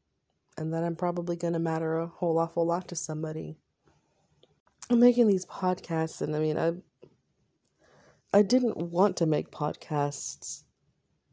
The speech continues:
for years. One of the first times I ever heard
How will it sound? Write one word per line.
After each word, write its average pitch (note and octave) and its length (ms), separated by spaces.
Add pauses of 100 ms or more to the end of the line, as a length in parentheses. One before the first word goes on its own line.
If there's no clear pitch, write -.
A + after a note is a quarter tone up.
for - 160
years. - 680 (480)
One G3 220
of A3+ 60
the G#3 100
first F#3+ 280
times F3 320
I E3 100
ever D#3+ 300
heard D#3 460